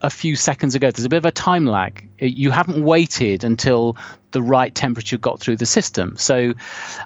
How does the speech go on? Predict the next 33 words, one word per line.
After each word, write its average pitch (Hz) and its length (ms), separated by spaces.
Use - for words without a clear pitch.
hot - 340
and 175 160
cold 165 300
shower, 127 300
or 113 160
over 185 220
hot - 380
and 123 180
over 151 220
cold 127 300
showers, 104 480
are, 139 140
are 151 80
part 175 500
of 139 280
a 143 80
general 160 680
phenomenon 135 640
of, 120 180
of 117 280
systems 117 640
and 117 100
how 151 220
systems 147 540
behave 120 720
and 120 160
how 131 420
we 135 220
react 143 460
to - 100
things. 98 400
And, 135 360
um, 131 300